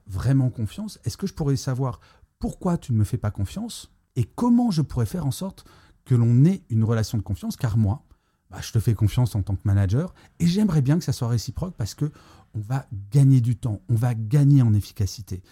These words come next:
À partir du moment où vous n'accusez pas votre manager en disant, « Ouais, c'est une honte, tu me fais pas confiance, je suis un grand professionnel »,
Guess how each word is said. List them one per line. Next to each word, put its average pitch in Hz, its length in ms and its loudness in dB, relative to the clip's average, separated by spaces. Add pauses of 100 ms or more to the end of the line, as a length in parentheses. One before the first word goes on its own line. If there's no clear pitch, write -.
(280)
À 151 80 2
partir 214 260 -2
du 262 80 4
moment 190 340 4
où 127 40 0
vous 117 160 4
n'accusez 170 500 4
pas 165 160 -2
votre 139 180 -2
manager 113 460 0
en 110 120 2
disant, « 110 360 0 (320)
Ouais, 180 300 -4
c'est 156 180 -2
une 151 80 2
honte, 160 240 2
tu 135 80 -2
me 107 60 -2
fais 131 100 -2
pas 135 140 -4
confiance, 143 320 -2
je - 60 -6
suis - 100 -2
un 101 80 -2
grand 120 180 -2
professionnel », 147 640 -4